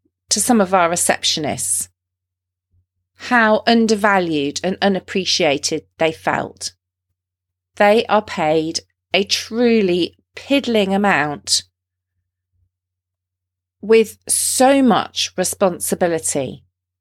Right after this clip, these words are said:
and so many unsocial hours. It's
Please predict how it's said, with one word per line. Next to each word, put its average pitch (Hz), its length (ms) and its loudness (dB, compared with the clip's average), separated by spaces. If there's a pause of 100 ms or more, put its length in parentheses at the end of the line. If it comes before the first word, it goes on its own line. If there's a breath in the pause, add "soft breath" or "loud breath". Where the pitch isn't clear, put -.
(260)
and 202 140 -2
so 240 300 2
many 185 560 0 (160)
unsocial 190 720 2
hours. 147 600 -2 (1040)
It's - 300 0